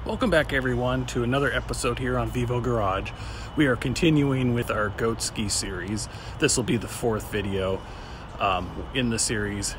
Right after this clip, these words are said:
and today we're going to be getting the jet ski all cleaned up, torn down to some extent,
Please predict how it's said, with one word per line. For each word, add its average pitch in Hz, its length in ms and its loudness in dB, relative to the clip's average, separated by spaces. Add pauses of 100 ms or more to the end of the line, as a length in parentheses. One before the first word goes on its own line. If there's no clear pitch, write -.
(160)
and 98 420 -2
today 117 400 0
we're 107 200 -2
going 104 320 -2
to - 120 -4
be 101 280 -4
getting 113 340 2
the 87 380 -2 (240)
jet 117 240 0
ski 101 320 -6
all 104 480 0
cleaned 135 480 2
up, 113 260 0 (1000)
torn 196 280 2
down 156 320 4
to 139 100 -2
some 127 240 2
extent, 120 480 -2